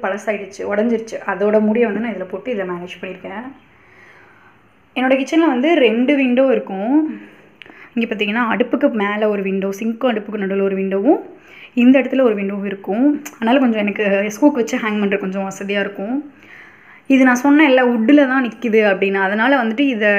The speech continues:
இங்க ரெண்டு பக்கமும் stick பண்ணி, இதுக்கு மேல வந்துட்டு இந்த பீலரும் இந்த இடுக்கியும் நான் மாட்டி வச்சிருக்கேன். எஸ்கோக் யூஸ் பண்ணி இந்த chopping போர்டு,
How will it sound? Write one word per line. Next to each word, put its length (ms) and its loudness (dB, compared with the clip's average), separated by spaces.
இங்க 300 2
ரெண்டு 200 0
பக்கமும் 280 -4
stick 240 -12
பண்ணி, 160 6
இதுக்கு 300 0
மேல 260 0
வந்துட்டு 360 -2
இந்த 180 0
பீலரும் 480 2
இந்த 120 -4
இடுக்கியும் 360 -2
நான் 120 0
மாட்டி 220 -4
வச்சிருக்கேன். 400 0
எஸ்கோக் 400 0
யூஸ் 180 -4
பண்ணி 220 6
இந்த 200 4
chopping 380 0
போர்டு, 200 -2